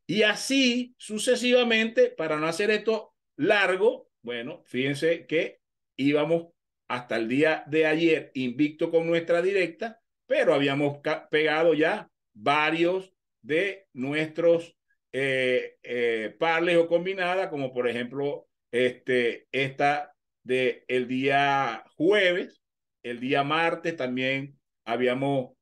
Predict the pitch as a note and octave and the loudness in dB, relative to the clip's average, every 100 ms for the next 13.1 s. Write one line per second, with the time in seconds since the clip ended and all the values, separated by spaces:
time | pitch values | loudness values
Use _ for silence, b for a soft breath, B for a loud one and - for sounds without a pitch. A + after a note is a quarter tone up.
0 | _ - C3 B2+ B2+ C#3+ G#3 G#3+ F#3 E3+ | _ -4 0 2 4 4 4 2 -2 -2
1 | C3 A#2 B2 B2 B2+ D3+ C#3+ D3+ D3 C#3 | -4 -6 -2 -4 0 0 0 -2 -2 -2
2 | B2 A2+ C3 B2+ C3+ C3 D3+ D3 D#3+ C3+ | -2 -6 -6 -4 -6 -2 0 2 0 -6
3 | _ _ _ _ _ _ _ _ A2+ A#2+ | _ _ _ _ _ _ _ _ -2 0
4 | A#2 A2 G#2 G#2 F#2 - - F#3+ G#3 F#3+ | 0 0 0 -2 -6 -12 -4 0 2 2
5 | G3 - _ _ G2+ G#2+ C3+ E3 E3+ D#3+ | 0 -8 _ _ -8 -2 0 0 -2 -2
6 | G3+ B2 C#3+ G#3+ b b _ _ - A#2+ | -6 -6 -6 -6 b b _ _ -2 0
7 | A#2+ B2 G2 G#2 C#3 D3 D#3+ D#3+ C#3+ B2+ | 0 -2 -14 -2 2 4 4 2 -2 -2
8 | B2 C3 C#3 C#3+ D3 C#3+ - _ _ - | 0 0 0 -2 -4 -8 -16 _ _ -8
9 | A#2+ A#2+ A#2+ A#2 G#2+ G#2+ - _ - - | -2 0 0 0 -2 -6 -10 _ -20 -4
10 | D3 C#3+ D#3 E3 G3+ G#3 - _ _ - | 0 2 2 2 -2 -6 -8 _ _ -4
11 | B2 B2 B2+ A#2+ B2 B2 A2 G#2 G#2+ - | 0 0 0 0 -2 -4 -10 -10 -10 -10
12 | D2+ - _ _ _ _ _ - C#3 E3+ | -16 -20 _ _ _ _ _ -8 -4 -4
13 | - | -6